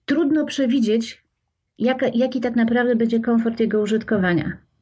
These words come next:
Jak ja już mówiłam wcześniej, że mi nie są potrzebne,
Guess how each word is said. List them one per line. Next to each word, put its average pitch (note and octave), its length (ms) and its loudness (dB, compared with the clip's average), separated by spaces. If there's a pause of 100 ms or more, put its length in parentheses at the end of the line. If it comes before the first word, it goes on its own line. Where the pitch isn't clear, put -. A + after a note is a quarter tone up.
(720)
Jak D4 180 0
ja D#4+ 120 2
już E4+ 120 0
mówiłam E4 340 2
wcześniej, A#3 500 -2
że A#3 120 0
mi C4 100 2
nie D4 200 2
są C4+ 200 0
potrzebne, F#3 640 -2